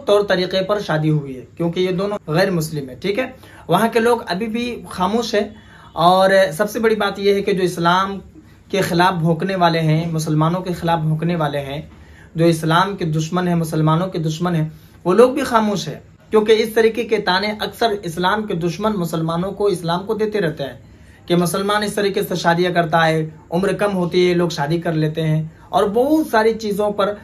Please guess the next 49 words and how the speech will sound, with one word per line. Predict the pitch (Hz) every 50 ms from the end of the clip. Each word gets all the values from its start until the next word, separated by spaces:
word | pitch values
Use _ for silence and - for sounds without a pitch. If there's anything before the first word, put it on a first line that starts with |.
| - - -
बुरा | 175 208 226 214
भला | 208 196 185 185 190 196 196 - - - - -
और | 175 180 185
तनकीद | 175 - 185 185 175 175 214 214 -
करते | - - 175 160 156 165
रहते | 147 143 131 - -
हैं। | 123 117 113 -
लेकिन | 156 147 170 160 214 208
इस | - 202 202 -
वक्त | 247 240 247 - - - - - - - -
ये | 180 202
वीडियो | 196 262 247 269 262 220
हालांकि | 165 156 170 202 240 226 220
बहुत | 190 175 202 247 294 302
ज़्यादा | 254 262 240 233 214
वायरल | 196 - 175 160 151 143
है, | - - - - - - - - - - - -
लेकिन | 170 185 196 214 226 220 214
किसी | - 220 214 254
को | 233 226 214
नहीं | 202 202 190 185 175
दिखाई | 160 156 156 156 143
दे | 135 139
रही। | 123 120 117 - - - - - - - -
इस | 175 175 170
वीडियो | 185 220 226 233 277
को | 277 277
बनाने | 247 214 220 220 220 233 269 269
का | 269 254
मेरा | 233 240 240
मकसद | 226 226 226 226 - 240 220 214
ये | 233 254 247
नहीं | 226 220 247 254
कि | 247 240
किसी | - - 214 - - 220
को | 208 214 208 208
ठेस | - 214 208 202 208
पहुंचाना | - 185 170 160 156 156 143 135 131
है, | 127 113 - - - - - - - - - - - - -
मैं | 160 165 190 226 233
बस | 247 233 226 - -
इस | 208 165 -
वीडियो | 180 196 196 240 262
को | 240 240
इसलिए | 220 208 208 208 - 254 233
बता | 196 180 160 156 156 151
रहा | 151 147
हूं | 151 165 220 - - - - - - - - - - -
कि | 202 202